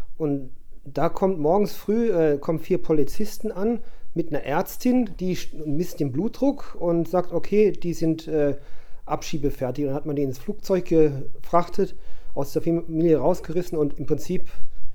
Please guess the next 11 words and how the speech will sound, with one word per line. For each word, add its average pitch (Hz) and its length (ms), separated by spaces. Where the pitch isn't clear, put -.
im 147 140
Kosovo, 160 640
ja, 147 200
man, 123 340
man, 135 380
man 135 120
kann's - 200
nicht 180 120
anders 156 220
sagen, 156 280
entsorgt. 143 720